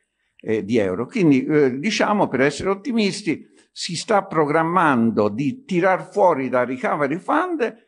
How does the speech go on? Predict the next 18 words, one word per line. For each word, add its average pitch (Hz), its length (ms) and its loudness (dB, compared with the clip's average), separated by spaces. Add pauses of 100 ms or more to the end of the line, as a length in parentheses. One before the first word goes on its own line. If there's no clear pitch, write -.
(120)
qualcosa 180 540 2
che 160 140 0
va 135 260 2
dai, 131 480 0
diciamo, 151 360 -2
grosso 151 300 -6
modo, 117 300 0
dai 120 220 -2
diciassette 175 720 -4
virgola 147 380 -2
cinque 214 400 -2
ai 117 100 0
trenta 156 400 -4
miliardi 117 680 -2
di 110 140 -4
euro, 87 360 -6 (640)
che - 240 -2
dovremo 214 640 0